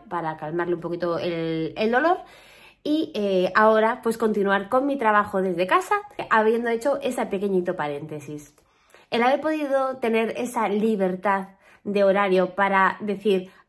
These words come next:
"Ahora la prioridad es mi hijo, ahora le recojo y luego continúo", para mí eso lo vale todo. Para mí eso vale todo el esfuerzo que estoy haciendo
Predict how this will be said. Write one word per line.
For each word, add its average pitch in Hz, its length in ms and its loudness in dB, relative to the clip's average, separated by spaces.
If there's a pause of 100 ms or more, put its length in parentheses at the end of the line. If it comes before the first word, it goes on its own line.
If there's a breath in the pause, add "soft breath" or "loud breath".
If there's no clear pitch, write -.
(120)
"Ahora 220 360 4
la 202 160 2
prioridad 190 520 -2
es 190 140 -6
mi 185 160 2
hijo, 185 320 -2 (160 loud breath)
ahora 208 440 2
le 185 120 2
recojo 185 600 -4
y 226 100 -4
luego 233 320 0
continúo", 214 680 0 (320 loud breath)
para 208 240 0
mí 226 160 0
eso 311 480 -2
lo 202 200 0
vale 185 220 2
todo. 160 400 -4
Para 190 200 -2
mí 214 160 0
eso 262 420 -2
vale 220 420 0
todo 247 320 0
el 247 80 0
esfuerzo 226 540 -2
que 196 320 -2
estoy 202 200 -4
haciendo 214 500 -4